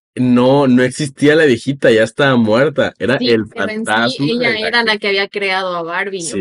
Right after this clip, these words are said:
Speaker 1: Sí.
Speaker 2: nada más vimos que ella fue la que estaba involucrada en Mattel.
Speaker 1: Bueno, lo que nos ponen,
Speaker 2: Ajá.
Speaker 1: digo.
Speaker 2: Entonces, siento que el mensaje como que en eso de que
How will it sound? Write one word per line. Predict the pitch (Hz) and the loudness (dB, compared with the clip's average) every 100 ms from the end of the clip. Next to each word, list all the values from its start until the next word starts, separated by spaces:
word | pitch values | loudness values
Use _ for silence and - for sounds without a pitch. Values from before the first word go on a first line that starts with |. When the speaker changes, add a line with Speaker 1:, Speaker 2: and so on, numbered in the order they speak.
| 90 | -4
Speaker 1:
Sí. | - | -4
Speaker 2:
nada | - 190 | -8 -8
más | 202 190 | -10 -6
vimos | 208 214 214 - | -6 -4 -6 -6
que | 196 | -4
ella | 208 | -4
fue | 202 196 | -4 -8
la | 190 | -10
que | |
estaba | 190 175 170 | -12 -12 -10
involucrada | 190 190 170 160 - 170 202 202 | -8 -6 -4 -6 -8 -8 -6 -6
en | 180 165 | -6 -10
Mattel. | 151 - 175 180 208 | -14 -10 -10 -10 -6
Speaker 1:
Bueno, | 143 95 | -4 -2
lo | 87 | -4
que | - 85 | -6 -8
nos | 85 - | -8 -8
ponen, | 165 113 85 90 92 _ | -6 -6 -8 -12 -20 _
Speaker 2:
Ajá. | 202 214 165 | -10 -8 -8
Speaker 1:
digo. | 180 170 _ _ _ _ - | -8 -8 _ _ _ _ -12
Speaker 2:
Entonces, | 214 214 208 202 208 - - | -8 -6 -6 -6 -8 -10 -12
siento | 220 214 214 214 | -8 -6 -6 -6
que | 220 214 202 196 185 180 175 | -6 -4 -4 -6 -8 -10 -10
el | 190 | -8
mensaje | 196 190 190 214 | -8 -8 -8 -8
como | 220 208 | -6 -8
que | 190 | -8
en | 180 | -10
eso | 180 208 | -10 -8
de | 196 | -8
que | - 175 165 | -10 -14 -14